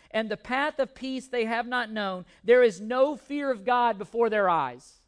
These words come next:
I, I, that's pretty, pretty, pretty conclusive, Paul. I don't think there's any wondering what Paul is trying to communicate.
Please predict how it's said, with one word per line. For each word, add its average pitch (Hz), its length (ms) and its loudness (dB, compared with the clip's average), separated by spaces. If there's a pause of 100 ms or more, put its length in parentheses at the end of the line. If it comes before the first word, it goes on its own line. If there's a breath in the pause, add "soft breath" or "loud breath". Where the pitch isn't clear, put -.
(480)
I, 233 220 0
I, 262 60 -2
that's 277 220 -6
pretty, 294 260 -4
pretty, 285 440 -4 (460)
pretty 285 240 -2
conclusive, 277 560 -4
Paul. 240 340 0
I 202 120 0
don't 233 140 -8
think 247 200 -8
there's 220 180 -4
any 240 260 -8 (220 soft breath)
wondering 226 480 -2
what 233 200 0
Paul 240 240 4
is - 80 -8
trying 240 220 -2
to 226 80 -8
communicate. 214 680 -10